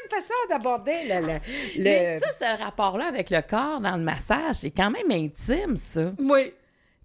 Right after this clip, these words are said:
Speaker 2: Puis, est-ce que ça te, ça, ça te ground ? Est-ce que ça, tu sais, ça te fait du bien de se toucher là avec les autres ?
Speaker 1: Non, pas personnellement.
Speaker 2: Mais
Speaker 1: Euh,
Speaker 2: pas personnellement,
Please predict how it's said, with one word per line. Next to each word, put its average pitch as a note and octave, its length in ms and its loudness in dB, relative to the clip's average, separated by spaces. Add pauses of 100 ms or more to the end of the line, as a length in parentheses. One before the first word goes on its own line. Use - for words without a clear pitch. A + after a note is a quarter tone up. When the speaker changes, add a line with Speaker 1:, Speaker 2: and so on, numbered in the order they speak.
Speaker 2:
Puis, G#3+ 280 0 (160)
est-ce A3 200 0
que E4+ 100 4
ça A#3 220 2
te, E3 480 0 (100)
ça, F3 280 -6 (140)
ça - 280 -4
te - 120 -8
ground ? F#3+ 520 4
Est-ce F3+ 120 -6
que F3+ 120 -6
ça, E3 340 0
tu - 80 -14
sais, C4+ 80 -6
ça G#3+ 220 -2
te - 80 -16
fait F#3+ 160 -2
du F3 180 -4
bien F#3+ 320 -2
de G3 220 2 (260)
se - 160 0
toucher A3+ 480 0
là G3 220 -2
avec F#3+ 260 -2
les F#3+ 220 -2
autres ? G3 340 -4
Speaker 1:
Non, F#3 180 0
pas G3+ 140 -10
personnellement. E3 680 -4 (320)
Speaker 2:
Mais G#3 120 6
Speaker 1:
Euh, G3+ 40 6
Speaker 2:
pas E4 120 4
personnellement, B3 480 0